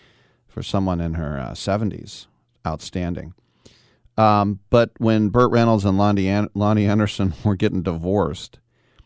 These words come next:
Burt Reynolds was on The Tonight Show, and this guy, Mark Summers, the, the host, game show host, he's kind of a dweeby, goo-, goobery guy. Um, there was some kind of comment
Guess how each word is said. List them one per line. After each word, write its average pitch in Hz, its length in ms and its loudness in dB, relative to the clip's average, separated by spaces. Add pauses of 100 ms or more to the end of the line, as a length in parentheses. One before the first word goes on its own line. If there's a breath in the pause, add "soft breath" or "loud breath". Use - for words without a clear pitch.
(200)
Burt 107 160 0
Reynolds 104 320 0
was 92 180 -2
on 92 240 0
The 87 80 -4
Tonight 92 380 -4
Show, 85 400 -2
and 82 400 -6 (200)
this 95 160 -6
guy, 101 180 0
Mark 90 280 -2
Summers, 87 520 -2
the, 80 300 -4 (320)
the 87 400 -6
host, 104 520 0
game 95 180 -2
show 85 300 -2
host, 85 320 -2
he's - 100 -10
kind 98 180 0
of 82 80 -2
a 82 60 -2
dweeby, 90 560 -4
goo-, 95 300 -2 (100)
goobery 87 400 -4
guy. 82 300 -2 (880)
Um, 87 640 -4 (320)
there 107 100 0
was 101 140 0
some 120 160 2
kind 104 200 2
of 92 80 -2
comment 98 560 0